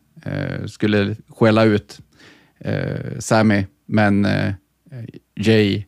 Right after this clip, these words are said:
står upp för honom igen. Och så nu så klarar han inte av att, eh, joina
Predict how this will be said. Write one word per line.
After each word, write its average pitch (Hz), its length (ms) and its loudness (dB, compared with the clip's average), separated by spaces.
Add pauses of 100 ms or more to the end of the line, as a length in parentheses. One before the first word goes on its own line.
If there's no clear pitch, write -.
(160)
står 123 200 2
upp 110 200 4
för 113 100 2
honom 107 340 4
igen. 107 420 2 (180)
Och 110 140 -2
så 117 180 0
nu 107 380 2 (240)
så 104 480 -2 (640)
klarar 117 300 4
han 110 140 4
inte 110 220 2
av 101 500 2
att, - 320 -8
eh, 95 240 -2
joina 98 640 0